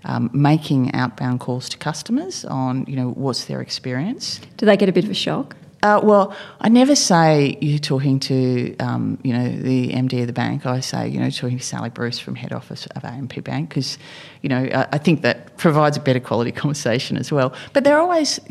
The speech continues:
Speaker 1: delighted, actually, and, and it's a mix of calls in terms of calls that, um,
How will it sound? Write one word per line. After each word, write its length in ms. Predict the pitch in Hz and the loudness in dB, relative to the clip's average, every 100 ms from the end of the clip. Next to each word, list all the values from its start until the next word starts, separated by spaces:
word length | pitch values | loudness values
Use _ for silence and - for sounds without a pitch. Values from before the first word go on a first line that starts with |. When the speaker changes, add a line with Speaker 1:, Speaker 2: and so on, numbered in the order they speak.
| 180 | 0
Speaker 1:
delighted, 760 | 170 151 131 127 165 - 175 - | 2 4 6 4 2 0 -2 -4
actually, 600 | 123 - - 64 - - | -4 -6 -4 -4 -4 -2
and, 240 | 160 160 156 - - | 2 4 2 -4 -8
and 140 | - 233 | 0 0
it's 140 | 233 | 4
a 40 | |
mix 300 | 214 226 233 | 4 4 2
of 320 | 240 165 151 - | 0 0 -2 -6
calls 400 | 143 127 123 139 | -2 0 0 0
in 100 | 131 | 0
terms 380 | - 135 131 | 0 0 0
of 100 | - | -4
calls 420 | - 170 156 156 - | -4 2 2 0 -2
that, 420 | 147 135 - - | -2 -2 -4 -8
um, 320 | 147 127 123 | -4 -2 -2